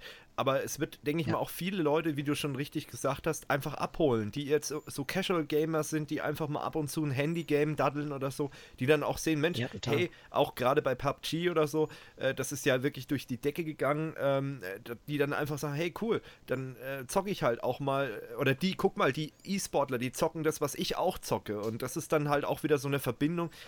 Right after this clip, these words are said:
Speaker 1: Ich glaube auch, dass das einschlagen wird, ähm, und wahrscheinlich wird das auch beides so, äh, parallel existieren weiterhin, weil es natürlich diese zwei Lager gibt. Aber es ist interessant, dass
Speaker 2: Ja.
Speaker 1: sich das jetzt schon so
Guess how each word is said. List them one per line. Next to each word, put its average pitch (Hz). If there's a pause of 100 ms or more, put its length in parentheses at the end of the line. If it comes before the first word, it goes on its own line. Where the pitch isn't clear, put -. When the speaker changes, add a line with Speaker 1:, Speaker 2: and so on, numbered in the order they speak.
(220)
Speaker 1:
Ich -
glaube 170
auch, 160
dass 127
das 131
einschlagen 151
wird, 156 (380)
ähm, 127
und 131
wahrscheinlich 131
wird 139
das 131
auch -
beides -
so, 123
äh, 117 (100)
parallel 120
existieren 139
weiterhin, 113
weil 120
es 104
natürlich 135
diese 131
zwei 120
Lager 127
gibt. 127 (360)
Aber 143
es 139
ist 117
interessant, 165
dass 135
Speaker 2:
Ja. -
Speaker 1:
sich 143
das -
jetzt -
schon 175
so 175